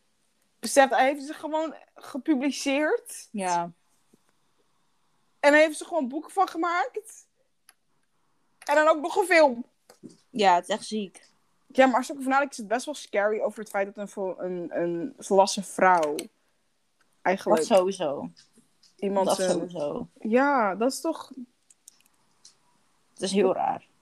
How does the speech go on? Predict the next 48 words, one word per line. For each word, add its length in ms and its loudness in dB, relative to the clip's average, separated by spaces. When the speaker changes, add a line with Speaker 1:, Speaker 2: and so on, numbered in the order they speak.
Speaker 1:
Ja! 960 8
Speaker 2:
Maar 520 8
toen 180 6
we 60 8
dat 140 4
lazen, 680 4
had 220 -10
ik, 140 -8
had 120 -6
ik 60 -12
dat 120 -10
helemaal 480 0
niet 140 -10
door. 400 -10
Ik 60 -20
was 200 -12
gewoon, 380 -6
"Oh, 320 -4
Harry 160 -4
Styles. 680 -6
Oh, 120 0
dit 100 0
is 60 0
Speaker 1:
Ja. 60 2
Speaker 2:
een 140 0
beetje 180 2
raar. 340 8
Een 140 -8
beetje 260 -12
een 100 -4
raar 160 -6
verhaal." 540 -4
Speaker 1:
<laughs> 560 6
We 140 -2
dachten 280 4
allemaal 320 -8
niet, 100 -10
"Het 100 -18
is 80 -12
een 100 -4
raar 200 -4
verhaal. 420 -4
We 160 -10
want 240 -8
it 60 -20
to 100 -18
be 180 -12
Tessa." 500 -10